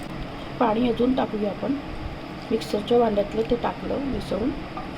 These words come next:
आता आपण हे छान, तुम्हाला जशी म्हणजे ग-, पाणी आवश्यकता लागेल तसं मिक्स करा.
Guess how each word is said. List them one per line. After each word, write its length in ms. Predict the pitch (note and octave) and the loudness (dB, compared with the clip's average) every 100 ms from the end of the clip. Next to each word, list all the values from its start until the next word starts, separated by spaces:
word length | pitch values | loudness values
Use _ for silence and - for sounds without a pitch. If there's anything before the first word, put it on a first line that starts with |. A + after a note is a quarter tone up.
| - | -6
आता 140 | - A3+ | 0 2
आपण 180 | A#3 | 4
हे 80 | B3 | 4
छान, 300 | B3 G#3+ B3 C#4 - - - - - - - - - | 2 4 4 4 2 0 0 0 -6 -6 -8 -4 2
तुम्हाला 380 | A#3+ A3+ A3+ B3 - - - - - - | 4 4 4 2 0 -4 -4 -6 -4 2
जशी 280 | G#3+ - A#3+ | 2 2 4
म्हणजे 320 | B3+ B3 B3 - - - | 6 6 4 2 -4 -2
ग-, 420 | A#3 G3+ - - A#3+ | -2 -2 -8 -4 0
पाणी 280 | G#3+ G#3+ | 2 2
आवश्यकता 540 | A#3+ G#3 - A#3 - B3 | 2 2 0 0 4 6
लागेल 340 | A3+ A3+ - | 6 4 2
तसं 200 | A3+ B3+ | 4 6
मिक्स 280 | B3 - - | 6 4 -2
करा. 220 | G3+ G3 | -2 -2